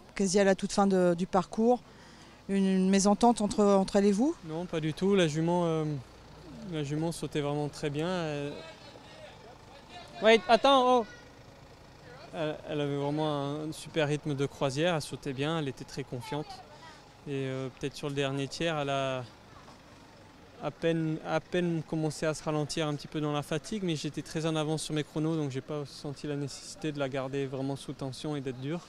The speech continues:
Speaker 2: Euh, je viens sur cette dernière pointe pour bien la sécuriser. Un poil près, mais la jument est très bonne sauteuse et, euh, je pense qu'elle a, elle a manqué un petit peu de,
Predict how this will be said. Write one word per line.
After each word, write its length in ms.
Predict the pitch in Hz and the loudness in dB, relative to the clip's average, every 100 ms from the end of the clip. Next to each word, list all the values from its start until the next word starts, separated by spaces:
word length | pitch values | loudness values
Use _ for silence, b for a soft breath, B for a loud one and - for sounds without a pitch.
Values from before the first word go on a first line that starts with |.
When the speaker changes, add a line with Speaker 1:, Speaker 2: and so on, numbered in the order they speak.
| B B B B B - - 156 | B B B B B -20 -14 -8
Speaker 2:
Euh, 920 | 143 139 135 135 131 131 131 131 143 - - - - 135 - | -6 -4 -6 -6 -6 -6 -6 -6 -8 -10 -16 -18 -18 -14 -10
je 80 | 156 | -6
viens 200 | 143 147 | -4 -4
sur 200 | - 139 | -6 -8
cette 220 | - 135 | -8 -6
dernière 340 | 139 139 135 | -4 -4 -6
pointe 280 | 127 156 151 | -8 -6 -6
pour 120 | 139 | -6
bien 160 | 131 139 | -6 -6
la 100 | 135 | -6
sécuriser. 640 | - 135 143 135 131 151 190 B B B B B B B - - - 170 147 | -8 -10 -8 -6 -4 -4 -6 B B B B B B B -20 -20 -18 -12 -10
Un 40 | |
poil 320 | 127 - 151 143 | -4 2 2 2
près, 280 | - 170 | -2 0
mais 140 | 175 143 | 2 0
la 100 | 135 | -2
jument 300 | 131 135 139 | -2 -2 -2
est 160 | 127 113 - - - | -4 -8 -16 -20 -12
très 160 | - | -6
bonne 200 | 139 135 | -4 -4
sauteuse 480 | 127 135 151 170 151 | -6 -8 -4 -4 -2
et, 180 | 139 131 | -2 -2
euh, 400 | 131 131 131 127 127 | -2 -4 -6 -8 -10
je 120 | 170 - | -14 -8
pense 200 | 151 - | -8 -6
qu'elle 200 | 151 139 | -6 -4
a, 220 | 131 - - - - | -6 -10 -16 -20 -12
elle 120 | 147 | -6
a 40 | 143 | -4
manqué 320 | 143 139 170 | -4 -6 -6
un 80 | 156 | -6
petit 180 | - - | -8 -10
peu 180 | 156 | -8
de, 400 | 143 143 139 131 | -4 -4 -4 -6